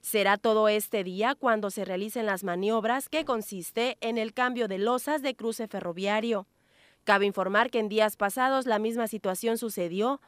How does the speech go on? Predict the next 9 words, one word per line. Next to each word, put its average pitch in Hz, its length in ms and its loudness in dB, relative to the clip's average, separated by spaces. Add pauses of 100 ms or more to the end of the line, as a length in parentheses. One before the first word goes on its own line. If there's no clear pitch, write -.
(220)
pero 240 220 8
en 240 60 8
la 233 100 4
zona 277 260 0
del 220 160 0
Parque 247 280 0
Industrial 240 600 0
Alfredo 208 480 0
Bonfil. 226 540 -4